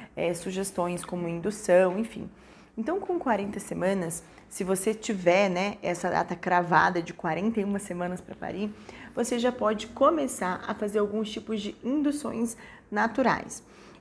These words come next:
Isso só vai funcionar a partir de agora, porque nós estamos do final da gestação. Provavelmente o seu bebê já está numa maturidade pulmonar e ele já vai conseguir nascer.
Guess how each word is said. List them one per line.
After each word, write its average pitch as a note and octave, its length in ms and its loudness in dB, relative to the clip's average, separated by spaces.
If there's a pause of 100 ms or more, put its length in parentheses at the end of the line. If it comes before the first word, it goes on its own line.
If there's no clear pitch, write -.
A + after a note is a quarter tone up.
Isso C#4 180 -2
só C#4 220 2
vai A3 300 4
funcionar F3 680 0
a F#3 80 -2
partir G3 380 -4
de G#3 100 2
agora, D3+ 320 4
porque G3+ 220 -4
nós G#3 200 2
estamos G3+ 460 -2 (300)
do G3+ 160 0
final A3 480 6
da A#3 100 4
gestação. F3+ 600 -4 (400)
Provavelmente G#3+ 600 2
o G#3 40 -8
seu G#3 120 -6
bebê F#3+ 240 2
já F#3 120 2
está F#3 380 -2
numa A3 160 2
maturidade G3 920 0
pulmonar F3 540 -2 (300)
e B3 80 2
ele B3 140 2
já B3 100 4
vai A3 160 2
conseguir A3 400 -4
nascer. A3 480 0